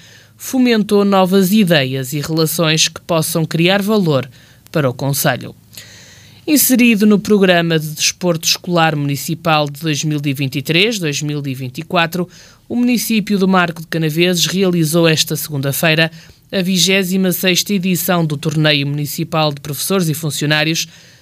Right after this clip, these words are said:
nas modalidades de voleibol feminino e futsal masculino.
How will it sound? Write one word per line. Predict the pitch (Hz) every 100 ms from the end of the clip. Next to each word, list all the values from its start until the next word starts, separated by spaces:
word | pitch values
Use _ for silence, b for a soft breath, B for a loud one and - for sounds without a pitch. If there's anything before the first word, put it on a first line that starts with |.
| B
nas | 202 190
modalidades | 220 233 233 220 180 175 170 165 160
de |
voleibol | 156 151 214 214 175 180 185
feminino | 180 226 214 180 190 185
e | 160
futsal | 196 180 - 190 170
masculino. | 147 - - 170 147 139